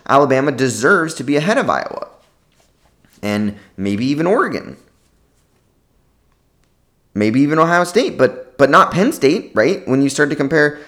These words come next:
Penn State and Alabama, those arguments kinda start to fold a little bit.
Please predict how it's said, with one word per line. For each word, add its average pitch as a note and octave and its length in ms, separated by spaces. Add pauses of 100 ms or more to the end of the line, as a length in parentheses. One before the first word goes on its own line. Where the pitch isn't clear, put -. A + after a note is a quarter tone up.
(120)
Penn C#3+ 160
State D#3 580
and C3+ 440
Alabama, D#3 500
those D3 260
arguments D3 840
kinda C#3+ 240
start C#3 180
to - 60
fold - 500
a - 60
little A2+ 200
bit. - 400